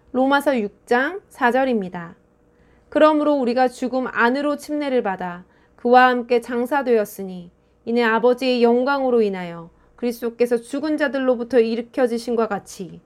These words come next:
우리도 또한 생명의 새로운 가운데서 행하게 하려 함이니라." 아멘. 로마서 사 장 이십오 절입니다. "예수께서는 우리의 범죄함을 인하여 드려지셨고,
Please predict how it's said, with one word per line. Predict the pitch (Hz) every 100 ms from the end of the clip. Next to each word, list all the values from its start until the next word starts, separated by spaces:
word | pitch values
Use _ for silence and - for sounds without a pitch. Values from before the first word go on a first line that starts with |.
| _ _ _ -
우리도 | 262 277 302 294
또한 | 294 294 277 285
생명의 | 311 359 349 339 320
새로운 | 320 359 359 349 311
가운데서 | 277 247 214 214
행하게 | 269 277 320 285 262
하려 | 233 202 226
함이니라." | 247 294 269 185 165 175 _ _ _ _ - -
아멘. | 196 190 196 294 - _ _ _ _ _ _ _ -
로마서 | 240 262 277 294
사 | 294 320
장 | 311 294
이십오 | 247 226 214 214
절입니다. | 240 247 220 185 185 220 330 - _ _ _ _ _ _ _ _ _ _ _ _ _ _ - 208
"예수께서는 | 240 302 294 294 294 277
우리의 | 262 233 247
범죄함을 | 240 240 240 247 285 277 269
인하여 | 233 220 214 214 220 214
드려지셨고, | 233 233 220 196 202 180 - 285 220 160